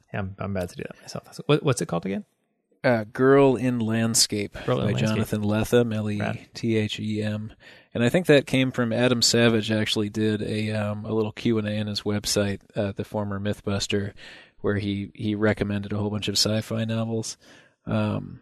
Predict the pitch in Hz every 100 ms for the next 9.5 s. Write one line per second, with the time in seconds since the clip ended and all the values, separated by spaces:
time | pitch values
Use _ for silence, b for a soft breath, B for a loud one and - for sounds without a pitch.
0 | _ 127 117 104 110 107 104 107 104 -
1 | 110 - 107 107 113 110 - 117 123 113
2 | 113 107 107 110 - - 107 101 104 104
3 | 104 98 101 113 104 101 104 101 101 101
4 | 107 - _ - B B B B B B
5 | _ 101 101 98 - 123 120 107 104 104
6 | 98 101 104 - 117 107 101 101 98 98
7 | 104 101 101 104 101 110 - 107 98 98
8 | 104 104 101 - - - 123 107 - 110
9 | 110 107 104 101